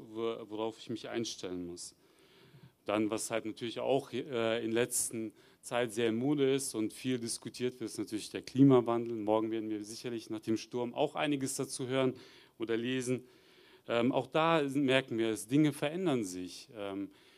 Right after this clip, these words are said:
ob die das jetzt nur in der letzten Zeit so oder schon die ganze,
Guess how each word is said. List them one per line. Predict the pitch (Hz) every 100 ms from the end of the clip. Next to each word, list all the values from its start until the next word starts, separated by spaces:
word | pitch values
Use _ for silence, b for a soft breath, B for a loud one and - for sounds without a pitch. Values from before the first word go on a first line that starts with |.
| b b
ob | 107 -
die | 117
das | 113 98
jetzt | 110 -
nur | 113
in | 107
der | 104
letzten | 104 - 110
Zeit | 143 147 143
so | 127
oder | 131 127 107
schon | 98 113
die | 107
ganze, | 113 123 117 127 120